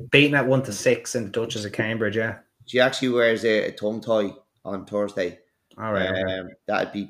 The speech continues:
Speaker 2: putting me off. Now, I know I, I went for Lewis Cannon earlier, who's, who's wearing one.
Speaker 1: Mm-hmm.
Speaker 2: Um, but, you know, when you've been beaten at one to six and, and one goes on, um,
Speaker 1: <laughs>
Speaker 2: you're under another now, uh, with the surgery
Speaker 1: Little,
Speaker 2: coming
Speaker 1: little
Speaker 2: on, right?
Speaker 1: issue there, yeah.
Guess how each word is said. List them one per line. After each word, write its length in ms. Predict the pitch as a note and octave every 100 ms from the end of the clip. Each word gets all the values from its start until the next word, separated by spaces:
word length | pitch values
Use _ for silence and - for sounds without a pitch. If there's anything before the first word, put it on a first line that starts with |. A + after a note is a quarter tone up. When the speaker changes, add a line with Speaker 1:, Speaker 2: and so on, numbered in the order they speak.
| _
Speaker 2:
putting 240 | G2 -
me 140 | F#2+ F#2+
off. 260 | F#2+ G2+ G#2
Now, 120 | G#2
I 40 |
know 360 | G#2+ A2+ G2+ -
I, 60 | G#2+
I 40 | G2+
went 200 | A2+ A2
for 80 | G2+
Lewis 220 | G#2 G2
Cannon 300 | G#2+ G#2+ G2
earlier, 240 | G2+ G#2
who's, 400 | G2 F#2 F2 - _
who's 240 | - F#2+ F#2
wearing 360 | G2+ G#2+ G#2+
one. 180 | G2+ G#2 - _ _ -
Speaker 1:
Mm-hmm. 420 | G#2+ A2+ G#2+ G#2
Speaker 2:
Um, 300 | G2+ F#2+ F2+ - _ _ _ _ - _
but, 180 | F#2 - - - - _ _ -
you 100 | F#2
know, 120 | F#2
when 100 | F#2
you've 100 | F#2
been 140 | F#2
beaten 320 | - A2 - G2+
at 160 | -
one 140 | B2 B2
to 80 |
six 400 | - G2+ G2+ -
and, 120 | - B2+ - -
and 380 | - _ -
one 180 | G2+ G2+
goes 240 | G2+ F#2+ G2
on, 220 | G#2 G2+
um, 60 | - _ _ _ _ _ _ _ -
Speaker 1:
<laughs> 0 |
Speaker 2:
you're 680 | G2 F#2+ F#2+ - A2 -
under 140 | G2+ G2+
another 440 | G#2 G#2 G2+ G2
now, 280 | G2 G2+ G#2
uh, 380 | G#2 G2+ G2+ G2+ - _ _ _ _ -
with 80 | G#2+
the 40 |
surgery 420 | G#2+ A2 A2 A2
Speaker 1:
Little, 160 | G#2+ G#2+
Speaker 2:
coming 140 | A2
Speaker 1:
little 180 | A2 G#2+
Speaker 2:
on, 80 | A2+
right? 60 | A2
Speaker 1:
issue 260 | A2 G#2+
there, 340 | G#2 G2+ G2+
yeah. 120 | G2+